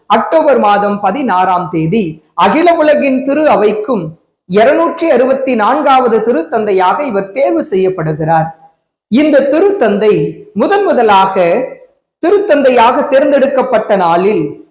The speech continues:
அவர் நிகழ்த்திய திருப்பலியில் மறையுரையின் போது அவர் சொன்ன வார்த்தைகள் இன்றும் பல மனங்களில் நீங்காமல் ஒலித்துக் கொண்டிருக்கிறது.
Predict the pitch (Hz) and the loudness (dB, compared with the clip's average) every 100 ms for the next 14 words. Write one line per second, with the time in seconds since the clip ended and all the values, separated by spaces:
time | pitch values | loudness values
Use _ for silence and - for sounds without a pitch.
0 | _ 190 226 240 262 330 349 - 269 254 | _ 0 2 2 2 2 0 -2 -2 0
1 | 247 269 254 196 185 202 190 151 - _ | 0 -2 0 -2 0 -2 -2 -4 -10 _
2 | - 180 202 302 339 311 285 269 226 226 | -8 0 2 2 2 2 0 0 2 2
3 | 262 202 185 - 269 359 214 180 220 - | 2 2 0 -2 -2 0 0 0 0 -4
4 | 180 214 160 - _ - 214 269 294 339 | -2 -2 -2 -6 _ -4 0 0 2 0
5 | 370 226 208 202 190 302 254 214 202 208 | 0 2 2 2 0 0 0 2 2 0
6 | - 185 254 294 269 262 294 269 202 - | -4 -4 -2 0 2 2 2 0 0 -2
7 | - 233 202 - 160 170 170 151 156 156 | -4 -6 -4 -2 -2 -2 -2 -4 -4 -6
8 | - | -10